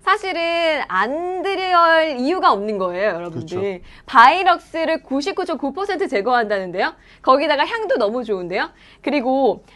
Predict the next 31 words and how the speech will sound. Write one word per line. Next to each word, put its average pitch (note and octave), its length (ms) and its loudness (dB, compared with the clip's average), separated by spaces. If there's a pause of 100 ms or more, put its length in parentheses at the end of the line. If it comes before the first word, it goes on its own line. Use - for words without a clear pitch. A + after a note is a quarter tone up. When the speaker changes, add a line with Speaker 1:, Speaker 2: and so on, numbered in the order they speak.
Speaker 1:
어, A3+ 260 2
그냥 D#4+ 600 2
향기로만 G4+ 720 -2
덮는 A#3 460 -4
섬유유연제가 D4+ 720 -6
아니라 F3+ 420 -2
원인균을 F4+ 720 2
제거한다는데요. F#3 840 -4 (360)
여러분들 B3 320 0
필요하셨던 G4 600 0
상품들은 C4+ 720 -2 (400)
오늘 G4 320 2
가져가세요. F3+ 760 -4 (160)
음, C4 240 -2
오늘 C#4+ 240 0
가져가시고 G3 720 0 (280)
지금 D4 400 2
방송 D4 320 0
종료 D4 240 -2
삼 D#4+ 260 -6
분 E4 180 -6
전 G3 380 -4
라이브 B3 320 4
안에 D4+ 180 0
가져가시고. F3+ 720 -2
Speaker 2:
자, B2+ 260 -4
이 B2+ 80 -6
섬유유연제 A3 520 -6
뚜껑 G#3 260 -8
한번 F3 220 0
보여드릴게요. G2+ 480 -10